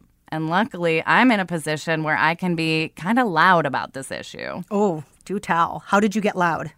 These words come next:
Speaker 1: I moved on to step three and took some action by having a difficult conversation.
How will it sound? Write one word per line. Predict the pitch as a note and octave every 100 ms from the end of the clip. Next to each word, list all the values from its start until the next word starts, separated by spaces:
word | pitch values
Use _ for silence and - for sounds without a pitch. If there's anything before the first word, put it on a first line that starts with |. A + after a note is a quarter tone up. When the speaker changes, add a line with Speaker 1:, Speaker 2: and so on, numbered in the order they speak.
| _ -
Speaker 1:
I | G#3+
moved | A3+ A#3+ C4+ B3
on | B3+ A#3+
to |
step | A#3 A3 G#3
three | - B3+ B3
and | G#3
took | A3 -
some | G3+ F3+
action | F#3 C#4+ - - F3 F#3
by | F#3+ F#3
having | F#3 F3+ F#3 F#3+ - G3+
a | G#3+
difficult | F3 E3 F3 D#3+ -
conversation. | D#3+ D3+ E3+ A3 B3+ - C#2+ -